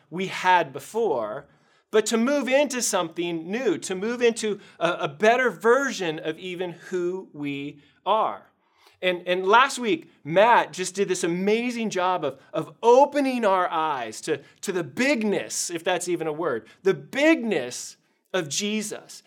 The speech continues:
the immensity of who he is, all powerful, you know, holding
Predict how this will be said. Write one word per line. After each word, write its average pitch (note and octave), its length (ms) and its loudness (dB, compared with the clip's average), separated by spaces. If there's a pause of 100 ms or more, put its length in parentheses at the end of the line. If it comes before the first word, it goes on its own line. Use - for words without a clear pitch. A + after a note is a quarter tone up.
(140)
the A3 140 0
immensity A#3+ 1000 6
of D#3+ 160 0 (160)
who A#3+ 320 -2
he A3 280 -6
is, G3+ 440 0 (320)
all B3+ 560 2
powerful, G3+ 880 2
you E3 80 -2
know, F3 120 -2 (140)
holding A#3 380 0